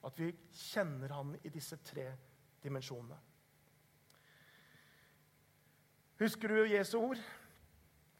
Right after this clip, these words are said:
«Du skal elske Herren din Gud av hele ditt hjerte, av hele din sjel og av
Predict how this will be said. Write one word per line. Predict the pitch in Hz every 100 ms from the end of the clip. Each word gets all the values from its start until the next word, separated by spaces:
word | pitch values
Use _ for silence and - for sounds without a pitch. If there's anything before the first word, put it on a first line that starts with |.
| -
«Du | - 156
skal | 214 202
elske | 175 - 202
Herren | 196 175 170
din | 190
Gud | 175 170 175
av | 185
hele | 185 185 151
ditt | 180 185 -
hjerte, | 208 - - 254 226 - - - - _ - _ - - -
av | 156 175
hele | 214 180
din | 190 214
sjel | - - 202 220 156 - - - - - -
og | 147
av | 160